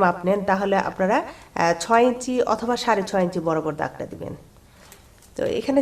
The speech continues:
যে দাগটা দিয়েছি, এই দাগ থেকে নিচে আমি দেড় ইঞ্চিতে একটা দাগ দিব। এই যে দেড় ইঞ্চিতে ঠিক এভাবে করে একটা দাগ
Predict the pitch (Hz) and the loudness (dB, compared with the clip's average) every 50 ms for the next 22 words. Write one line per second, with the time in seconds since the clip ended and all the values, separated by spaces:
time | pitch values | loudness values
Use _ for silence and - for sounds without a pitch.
0 | 269 247 214 196 180 175 180 180 185 170 175 175 175 175 175 - 294 302 302 - | 2 0 0 0 0 0 0 -2 -2 -2 -2 -2 -4 -6 -6 -4 -4 -4 -2 -2
1 | - 190 185 190 185 185 180 185 180 - 202 196 196 254 247 233 240 240 233 - | -2 -2 -2 0 0 -2 -2 -2 -6 -8 -10 -8 -6 -4 -4 -2 -2 -4 -2 -2
2 | 208 185 170 180 190 185 214 226 233 240 240 226 - 202 185 175 170 - 170 156 | 0 0 0 0 0 0 0 0 0 0 -4 -6 -6 -4 -4 -4 -4 -4 -4 -4
3 | 156 151 151 - - - 175 226 254 - - 180 175 170 175 196 196 190 202 190 | -4 -4 -6 -6 -10 -10 -8 -6 -6 -6 -6 -6 -6 -4 -4 -4 -4 -4 -6 -6
4 | 190 226 220 - 233 220 226 - 247 233 - - - 220 202 185 208 190 165 160 | -6 -8 -4 -2 -2 -4 -2 -4 -8 -10 -10 -4 -2 -2 0 2 0 0 0 -2
5 | 160 156 156 156 156 - 160 165 - | -4 -4 -6 -6 -6 -8 -8 -6 -8